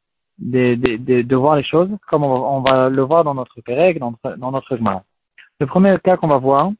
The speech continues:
c'est à propos de la viande. Est-ce que, quand on dit de la viande, ça comprend aussi le plat de la viande ? Et ici, c'est une halakha qui concerne les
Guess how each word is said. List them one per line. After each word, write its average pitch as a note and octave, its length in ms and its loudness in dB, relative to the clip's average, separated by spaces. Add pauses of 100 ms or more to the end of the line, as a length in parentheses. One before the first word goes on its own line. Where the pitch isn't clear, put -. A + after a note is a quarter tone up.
(1400)
c'est D3+ 60 2
à D3 40 2
propos F3 420 0
de D#3 140 0
la D3 140 2
viande. A#2+ 340 -2
Est-ce D#3+ 220 -6
que, F#3 280 2 (180)
quand D#3+ 160 2
on D3+ 40 0
dit C#3+ 140 0
de C3+ 60 0
la A#2+ 100 2
viande, D3 320 2 (480)
ça D3 80 2
comprend D#3+ 400 2
aussi E3+ 340 -2
le C#3 220 0
plat E3+ 400 4 (440)
de C#3 120 -2
la C#3 100 4
viande ? G#2+ 300 -2 (580)
Et C3+ 300 -2
ici, G3 260 -2
c'est F3+ 140 2
une D3+ 100 2
halakha C#3 320 2
qui - 140 -8
concerne D#3+ 540 0
les F3 360 0